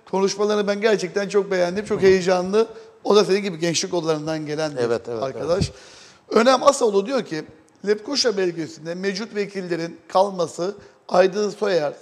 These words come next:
Speaker 1: Saffet Nadiri gibi genç adayların seçilmemesine neye bağlıyor Sadık Başkan? Mevcut vekillerin kalması bir başarı mıdır diye soruyor.
Speaker 2: Şimdi bakın, burada yedi Ocak'ta bir seçim oldu ve tüm Kıp-, Kuzey Kıbrıs Türk Cumhuriyeti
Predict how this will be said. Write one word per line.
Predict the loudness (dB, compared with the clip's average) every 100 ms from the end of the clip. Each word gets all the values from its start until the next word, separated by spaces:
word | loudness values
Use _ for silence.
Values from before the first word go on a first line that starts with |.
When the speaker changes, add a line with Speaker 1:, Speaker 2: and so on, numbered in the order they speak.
| -6
Speaker 1:
Saffet | -4 -2 -4 -4
Nadiri | -2 -2 -4 -6
gibi | -8 -6
genç | -4 -4 -2
adayların | -2 -2 -4 -8 -10
seçilmemesine | -10 -8 -8 -8 -8 -12 -8 -6 -6 -10 -20 _ -10
neye | -4 2 4
bağlıyor | 4 4 2 -6 -8
Sadık | -6 -6 -6 -8
Başkan? | -6 -4 -4 -4 -6 -20 -20 _ -6
Mevcut | -4 -4 -6
vekillerin | -6 -6 -8 -8
kalması | -2 -2 -2 -4 -8 -6 -8 -10 _ -10
bir | -8 -6 -4
başarı | -4 -2 -4 -4 -4
mıdır | -8 -10 -16 _ _ _ -12
diye | -10
soruyor. | -8 -10 -10 -14 -20 _ _
Speaker 2:
Şimdi | -20 -16 -8
bakın, | -6 -8 -14 _ _
burada | -8 -4 -2 -2 -4 -12
yedi | -12 -8
Ocak'ta | -8 -6 -8 -6 -6 -6 -8 -10
bir | -10
seçim | -8 -8 -8 -8
oldu | -6 -2
ve | -4 -4 -14 _
tüm | -4 -4 -6
Kıp-, | -10 -10 -8
Kuzey | -6 -6 -4
Kıbrıs | -8 -10
Türk | -10 -8
Cumhuriyeti | 0 0 2 0 -2